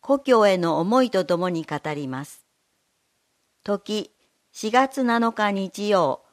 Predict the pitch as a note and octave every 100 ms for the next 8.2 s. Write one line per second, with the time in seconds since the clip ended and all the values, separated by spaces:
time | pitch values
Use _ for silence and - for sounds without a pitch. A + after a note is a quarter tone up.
0 | _ _ _ A#3 C4+ C4+ C4+ B3+ F#3 -
1 | G#3+ A3 A3+ - F3+ E3+ D3+ C#3+ C#3+ _
2 | _ G3+ C4 C#4 G#3+ D3+ E3 F3+ G3 G3
3 | G3 - D3+ C3 A2+ _ _ _ _ _
4 | _ _ _ _ _ G3+ G#3 A#3+ A3+ G3
5 | - - _ - G#3+ C4+ C#4+ C#4 C4 C4
6 | A#3+ A#3 A3+ F#3+ D3 B2 A#2+ - _ _
7 | _ _ _ _ _ _ - B3 A3+ -
8 | C#3 -